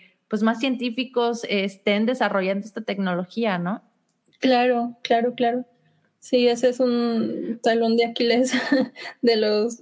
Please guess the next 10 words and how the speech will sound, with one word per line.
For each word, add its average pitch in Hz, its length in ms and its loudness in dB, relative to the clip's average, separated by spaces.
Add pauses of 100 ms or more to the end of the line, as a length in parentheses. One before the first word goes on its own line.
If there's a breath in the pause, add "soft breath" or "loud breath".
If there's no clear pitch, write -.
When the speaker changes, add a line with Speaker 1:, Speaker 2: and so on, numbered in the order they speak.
(120)
Speaker 2:
ah, 233 480 -2 (720)
de 214 640 0 (100)
países 233 500 2
que 247 140 2
van 220 220 2
un 226 540 2
poco 226 720 2
atrasados, 233 640 0
podría 339 240 2
decirlo, 339 240 0